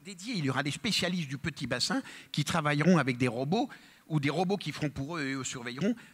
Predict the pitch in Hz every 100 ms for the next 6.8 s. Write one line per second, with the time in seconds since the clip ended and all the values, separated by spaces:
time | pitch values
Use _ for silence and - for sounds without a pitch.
0 | _ 185 185 151 151 180 175 - 269 -
1 | 156 185 165 165 170 208 175 - 214 233
2 | 165 - 147 139 - 143 - - - 190
3 | - - - - - 160 180 170 - -
4 | 208 - - - 170 196 170 185 170 170
5 | - 160 - 277 220 - 190 165 143 151
6 | 123 110 135 147 - 170 180